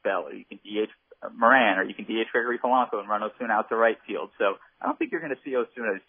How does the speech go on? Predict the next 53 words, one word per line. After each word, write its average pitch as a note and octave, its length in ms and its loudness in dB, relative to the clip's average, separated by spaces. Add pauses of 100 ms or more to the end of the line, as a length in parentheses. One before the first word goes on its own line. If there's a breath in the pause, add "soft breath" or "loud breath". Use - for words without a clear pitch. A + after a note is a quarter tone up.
(120)
strictly - 400 -6
as C3 200 0
the A2+ 80 -10 (100)
D G#2+ 200 -6
H, C3 260 -6 (160)
but G#2 140 0
I G2+ 100 2
do B2+ 200 -8
think B2 200 -10
he'll G#2+ 100 2
get G2+ 220 -2
a G2 160 -4
decent A2 280 -12
number G2 200 2
of F#2+ 100 -4
at-bats, G2 440 0
and G2+ 80 -8
it G#2+ 60 -8
makes C3+ 280 -8
sense C3 240 -2
for A2 100 -2
him G2 100 -6
to G2+ 60 -12
get - 300 -4 (340)
at-bats G2+ 420 2
at - 80 -14
first F3 260 0
base G#2 280 -2
because, A2+ 260 -2 (100)
I - 60 -10
mean, A#2+ 140 -6
we A2+ 120 -6
saw C#3 120 2
yesterday, B2+ 360 -2
he - 60 -8
made G2+ 140 -6
a - 80 -12
great A2+ 260 -2
diving A2 260 2
play A2 200 -2
right G#2 200 -4
down G2+ 120 -2
the - 100 -18
first G#2 240 -4
base G2+ 220 -6
line B2 180 -2
that G#2 80 -14
I G#2 100 6
don't C3 140 0
think B2+ 160 -2
Josh B2 300 4
Bell B2+ 140 2
makes. - 360 -8